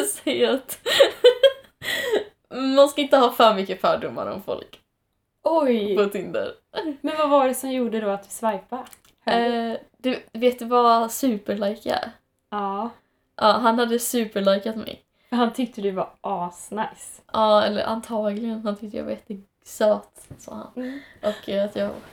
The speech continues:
Speaker 1: verkar cool. <laughs> Ehm, och, eh, jag brukar, jag brukade alltid då när jag använde Tinder, eh, ge de som hade superlikat mig en chans. Typ, jag brukade s-, så här, svepa höger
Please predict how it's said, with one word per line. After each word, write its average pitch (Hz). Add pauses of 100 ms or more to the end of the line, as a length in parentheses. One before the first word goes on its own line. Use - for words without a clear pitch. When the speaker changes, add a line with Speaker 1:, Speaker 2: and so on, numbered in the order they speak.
(160)
Speaker 1:
verkar 240
cool. 262 (680)
<laughs> -
Ehm, 208 (680)
och, -
eh, 196
jag 208
brukar, 220 (320)
jag 214
brukade 214
alltid 196
då 202
när 196
jag 196
använde 202
Tinder, - (440)
eh, -
ge 190
de 180
som -
hade 196
superlikat 196
mig 185
en 190
chans. 202 (340)
Typ, 208
jag 208
brukade -
s-, - (100)
så -
här, - (280)
svepa 220
höger 202